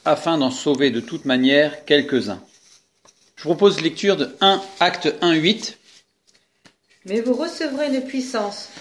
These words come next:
Speaker 2: le Saint-Esprit survenant sur vous, et vous serez mes témoins à Jérusalem, dans toute la Judée, dans la Samarie, et jusqu'aux extrémités de la terre.
Speaker 1: Amen. Tout enfant de Dieu est appelé à être un témoin.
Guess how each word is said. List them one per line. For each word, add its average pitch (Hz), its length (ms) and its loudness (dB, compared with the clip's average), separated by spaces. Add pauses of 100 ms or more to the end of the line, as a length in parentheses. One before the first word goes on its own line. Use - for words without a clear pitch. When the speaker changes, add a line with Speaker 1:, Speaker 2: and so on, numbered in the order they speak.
Speaker 2:
le 226 100 -4
Saint-Esprit 269 760 -4
survenant 220 480 -8
sur 208 240 -12
vous, 170 180 -18 (320)
et 202 60 -10
vous 214 140 -8
serez 277 280 -2
mes 262 160 0
témoins 220 560 -4
à 202 120 -8
Jérusalem, 196 600 -6 (240)
dans 196 140 -12
toute 294 300 -16
la 220 200 -2
Judée, 190 520 -10
dans 208 100 -8
la 233 120 -4
Samarie, 190 520 -10 (380)
et 208 120 -2
jusqu'aux 240 440 -6
extrémités 226 840 -6
de 208 80 -6
la 185 140 -4
terre. 160 360 -10 (840)
Speaker 1:
Amen. 104 360 -8 (800)
Tout 233 220 2
enfant 190 260 4
de 151 140 4
Dieu 135 460 2
est 131 140 -4
appelé 135 380 2
à 131 120 6
être 143 220 0
un 139 240 -4 (220)
témoin. 139 420 4